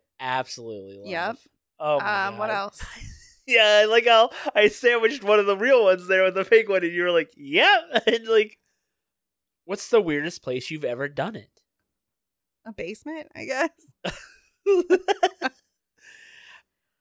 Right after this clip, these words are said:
Speaker 1: I
Speaker 2: Camping? I don't know.
Speaker 1: Oh, camping. We did do it camping. That was terrible on that air mattress.
Speaker 2: It wasn't so bad.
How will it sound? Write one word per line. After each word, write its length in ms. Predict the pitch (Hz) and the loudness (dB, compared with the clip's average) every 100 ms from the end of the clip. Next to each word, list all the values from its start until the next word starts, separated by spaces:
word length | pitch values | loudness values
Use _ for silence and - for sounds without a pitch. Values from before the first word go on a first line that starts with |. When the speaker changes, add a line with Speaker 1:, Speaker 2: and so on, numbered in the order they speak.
| _ | _
Speaker 1:
I 680 | 147 147 147 147 143 143 143 | -6 -2 0 2 0 -2 -4
Speaker 2:
Camping? 560 | 220 269 277 269 262 - | -4 -4 -4 -8 -12 -6
I 120 | 277 | -6
don't 80 | 262 | -4
know. 100 | 240 170 175 | 2 2 2
Speaker 1:
Oh, 60 | |
camping. 500 | - 151 147 - 170 | 0 -6 -6 -6 -10
We 120 | 156 | -10
did 140 | 143 180 | -10 -6
do 120 | 190 | -6
it 120 | 143 | -6
camping. 460 | - 123 120 147 156 | -10 -16 -16 -20 -20
That 180 | 131 160 | -14 -12
was 440 | 160 143 - - _ _ _ _ | -12 -12 -16 -20 _ _ _ _
terrible 340 | 123 123 123 | -10 -10 -10
on 140 | 117 | -12
that 160 | 113 104 | -14 -14
air 180 | 110 135 | -14 -14
mattress. 680 | 110 95 - 98 98 _ _ _ - | -18 -20 -20 -20 -20 _ _ _ -10
Speaker 2:
It 40 | 539 427 | -8 -8
wasn't 140 | 208 | -10
so 140 | 165 | -12
bad. 340 | 156 143 190 | -12 -14 -14